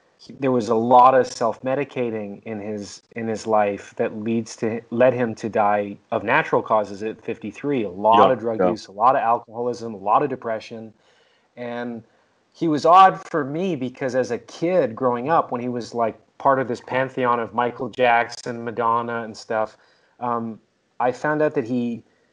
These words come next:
Speaker 1: finally fell in love in his late twenties, finally was kind of openly gay. He didn't want his mother to know he was gay because of the aids epidemic. And he gave this interview where he said,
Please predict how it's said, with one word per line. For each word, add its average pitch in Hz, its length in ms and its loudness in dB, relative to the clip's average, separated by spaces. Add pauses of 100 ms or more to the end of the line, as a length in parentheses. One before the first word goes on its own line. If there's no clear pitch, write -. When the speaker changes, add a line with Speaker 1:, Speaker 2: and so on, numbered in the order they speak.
(140)
Speaker 1:
finally 160 520 2
fell 131 280 2
in 123 80 -4
love 123 360 2
in 117 100 -10
his 113 160 -10
late 120 280 -6
twenties, 113 580 -6
finally 143 560 -2 (540)
was 135 160 -8
kind 139 160 0
of 127 60 0
openly 147 480 0
gay. 110 480 -4
He 110 120 -10
didn't 143 200 -2
want 131 140 0
his 110 120 -6
mother 127 260 0
to 123 120 -4
know 120 160 -2
he 117 140 -6
was 113 180 -6
gay 110 380 -2
because 110 440 -6
of 104 180 -8
the 113 120 -4
aids 131 200 0
epidemic. 110 600 -2 (680)
And 127 180 0
he 135 60 -2 (160)
gave 175 200 4
this 170 180 0
interview 175 420 2
where 131 140 2
he 117 120 -4
said, 127 440 0